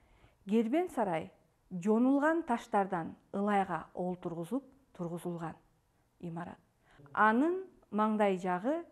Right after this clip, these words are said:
чыгыш тарапка каратылып, чарчы формада курулган. Имараттын бийиктиги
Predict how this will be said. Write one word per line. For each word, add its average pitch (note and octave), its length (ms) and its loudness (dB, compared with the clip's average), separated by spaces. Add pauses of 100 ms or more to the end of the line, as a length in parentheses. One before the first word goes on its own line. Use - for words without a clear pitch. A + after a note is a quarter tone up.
(140)
чыгыш A3+ 380 -4
тарапка B3+ 460 0
каратылып, A#3+ 560 0 (480)
чарчы G3 500 -2
формада F#3 520 -4
курулган. F3 500 -8 (880)
Имараттын C4+ 760 0
бийиктиги - 680 -2